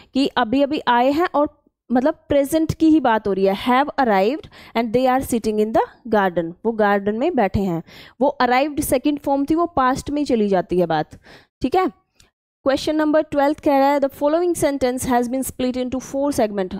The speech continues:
अच्छा, फोर सेगमेंट है, एरर बताना है भाई किस में है। ठीक है, "During an earthquake, it is advised to take co-, to take cover above a table to save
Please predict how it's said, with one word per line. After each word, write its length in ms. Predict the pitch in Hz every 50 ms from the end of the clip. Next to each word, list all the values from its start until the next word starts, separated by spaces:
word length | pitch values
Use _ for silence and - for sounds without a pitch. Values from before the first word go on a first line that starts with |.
| - -
अच्छा, 180 | 226 - 277
फोर 280 | 254 - - 269 269 285
सेगमेंट 420 | 277 285 254 247 254 254 254 -
है, 120 | 269 285 - -
एरर 260 | 233 233 240 254 247
बताना 320 | 233 233 226 226 226 240
है 40 | 247
भाई 140 | 233 247 262
किस 280 | - 254 226 - -
में 100 | 226 214
है। 220 | 226 208 165 147 - _ _ - - - - - _ _ _
ठीक 120 | 269 254 -
है, 180 | 330 330 247 - - - - 233 _ 208
"During 440 | 214 269 294 302 330 339 339 349
an 40 | 330 - -
earthquake, 800 | 254 277 302 320 - _ 302 269 240 240 240 - _ - 277 269
it 140 | 311 311 294
is 100 | - - - 254
advised 560 | 208 202 214 220 208 202 208 233 233 - - 277
to 60 | 254 - -
take 260 | 220 214 196 175 -
co-, 400 | - - - _ 240 233 226 - - _ _ _ _ _ _ -
to 60 | 262 247
take 200 | - 254 262 262 - - 254
cover 280 | 240 233 233 240 247 - - 247
above 400 | 240 214 202 226 240 - - 254
a 0 | - - 233
table 400 | 233 240 208 202 185 185 214 220 -
to 60 | 254
save 380 | 240 - - - 254 247 254